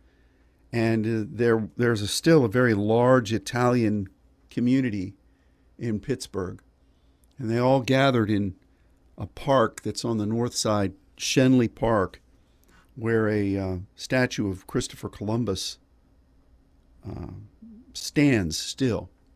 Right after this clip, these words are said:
still standing. And, you know,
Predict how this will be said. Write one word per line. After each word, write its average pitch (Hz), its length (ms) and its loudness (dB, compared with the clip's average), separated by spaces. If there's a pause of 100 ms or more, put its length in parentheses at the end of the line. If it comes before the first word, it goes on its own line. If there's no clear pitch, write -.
(680)
still 131 300 -4
standing. 104 560 -6 (1400)
And, 101 480 -4 (760)
you 120 100 -6
know, 120 360 -2